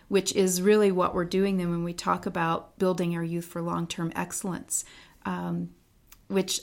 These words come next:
I, is what I love about the power of a distinction. So are there other ways that you've used them in conversation with Oscar that would be a really, uh,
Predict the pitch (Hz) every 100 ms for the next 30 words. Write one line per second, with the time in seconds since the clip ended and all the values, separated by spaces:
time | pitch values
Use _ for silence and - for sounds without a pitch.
0 | - 190 - 170 196 175 - 170 175 180
1 | 180 175 175 - - 170 160 165 175 185
2 | 208 220 - 285 285 - - - - -
3 | - - - - 226 214 - 226 220 220
4 | 208 226 226 214 214 202 190 202 214 220
5 | 214 - 226 214 208 202 202 208 - 202
6 | - 208 196 190 185 190 190 - - -
7 | 214 - 226 208 196 196 196 190 196 202
8 | 196 190 190 - - 190 190 - 202 185
9 | -